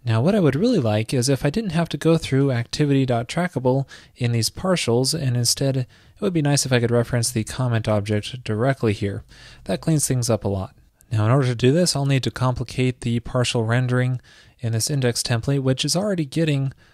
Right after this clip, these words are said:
pretty complex here. And whenever a view gets complex, when I have a lot of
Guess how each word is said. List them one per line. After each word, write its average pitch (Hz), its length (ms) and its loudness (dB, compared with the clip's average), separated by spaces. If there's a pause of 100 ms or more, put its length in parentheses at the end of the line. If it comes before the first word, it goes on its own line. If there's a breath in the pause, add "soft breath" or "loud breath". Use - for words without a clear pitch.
(240 soft breath)
pretty 151 240 -2
complex 127 640 0
here. 113 260 -8 (400 loud breath)
And 120 160 0
whenever 156 260 2
a 139 80 4
view 131 200 2
gets 127 260 0
complex, 127 640 -4
when 117 140 -2
I 110 40 0
have 117 240 -2
a 117 60 -2
lot 113 240 0
of 110 220 0